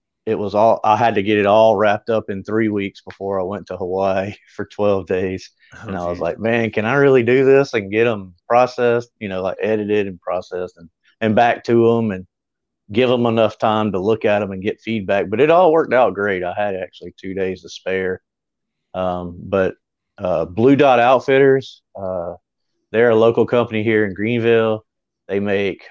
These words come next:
Speaker 1: uh, waterproof cooler bags that are collapsible and, and will get really thin but expand open. They'll attach to your seat back.
Speaker 2: Nice.
Speaker 1: Um, they are also, uh,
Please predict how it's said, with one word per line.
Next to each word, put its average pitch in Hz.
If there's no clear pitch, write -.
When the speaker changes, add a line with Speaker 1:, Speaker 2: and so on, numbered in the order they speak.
Speaker 1:
uh, 82
waterproof 95
cooler 107
bags 101
that 90
are -
collapsible 101
and, 80
and 92
will 90
get 90
really 104
thin 110
but 92
expand 98
open. 101
They'll 98
attach -
to 95
your 87
seat -
back. 127
Speaker 2:
Nice. 113
Speaker 1:
Um, 87
they 101
are 92
also, 107
uh, 80